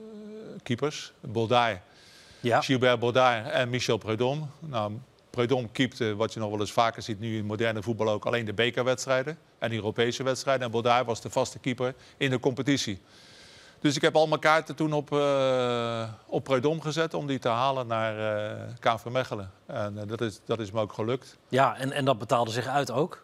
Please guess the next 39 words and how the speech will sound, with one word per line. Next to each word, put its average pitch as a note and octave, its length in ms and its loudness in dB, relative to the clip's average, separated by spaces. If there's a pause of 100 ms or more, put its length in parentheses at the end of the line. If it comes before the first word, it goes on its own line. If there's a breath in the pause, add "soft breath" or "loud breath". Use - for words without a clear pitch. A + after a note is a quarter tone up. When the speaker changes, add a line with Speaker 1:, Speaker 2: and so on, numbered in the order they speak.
Speaker 2:
Eh, B2 160 -2
Speaker 1:
Ja, A2+ 120 6
dat G#2+ 100 2
Speaker 2:
met, D3+ 100 2
Speaker 1:
was - 80 0
Speaker 2:
met D3+ 160 4
prijzen D3 340 4
natuurlijk. E3+ 320 2
En D3+ 120 2
Prudhomme, D#3 520 2
eh, C3 340 0
eh, C3 60 -4 (200)
nou B2+ 180 0
ja, C#3 180 4 (400 loud breath)
werd C3+ 140 2
uiteindelijk C3+ 380 4
de B2 60 -2
beste D3 220 2
van E3 120 2
de G3+ 60 4
wereld. G3+ 420 2 (1040)
Speaker 1:
Ja, A2+ 200 4
nou A#2+ 120 0
ja, B2 80 6
dat... B2 140 2 (2000)
In D#3 140 2
die D3+ 100 2
jaren, C3+ 880 4
eh, A#2 60 -6 (220)
groeiden D#3 300 4
al E3 140 6
die E3 100 2
spelers C3 340 2
natuurlijk B2+ 300 -2
naar B2 140 2
een A#2+ 80 -2
bepaald A#2 340 0
niveau. A#2+ 300 2
De, C#3 100 -2